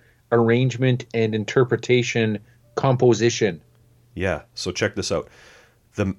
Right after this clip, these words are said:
Speaker 2: this is from Craig. "The melody in Imaginary Numbers is from T-Bar Pacifier Device from the album which was never released on vinyl called Can You Smell My Genitals from Where You're Standing?"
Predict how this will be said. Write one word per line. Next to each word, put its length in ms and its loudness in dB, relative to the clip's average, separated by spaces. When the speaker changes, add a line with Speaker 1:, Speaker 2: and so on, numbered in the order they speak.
Speaker 2:
this 180 -6
is 80 -10
from 180 -8
Craig. 340 -8
"The 140 -2
melody 640 0
in 160 -2
Imaginary 640 -2
Numbers 520 -6
is 120 -8
from 400 -6
T-Bar 580 0
Pacifier 720 -6
Device 420 -10
from 240 -8
the 120 -6
album 380 -4
which 180 -10
was 160 -14
never 240 -4
released 380 -4
on 160 -6
vinyl 340 -8
called 320 -6
Can 240 -8
You 140 -4
Smell 300 -6
My 120 -6
Genitals 500 -8
from 220 -12
Where 140 -8
You're 120 -6
Standing?" 480 -8